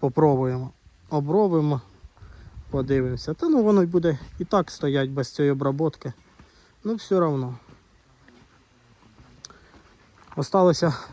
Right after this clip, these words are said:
тут, ну це вже не знаю коли, що і як,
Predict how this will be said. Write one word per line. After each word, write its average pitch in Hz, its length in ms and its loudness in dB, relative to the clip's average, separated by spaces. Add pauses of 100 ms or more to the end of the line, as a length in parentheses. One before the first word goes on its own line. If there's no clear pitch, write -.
тут, 180 160 0 (1120)
ну 190 60 -2
це 151 140 0
вже 131 220 -2 (200)
не 139 100 -4
знаю 127 300 -4
коли, 180 240 0
що - 180 -6
і 131 80 -2
як, 202 240 -4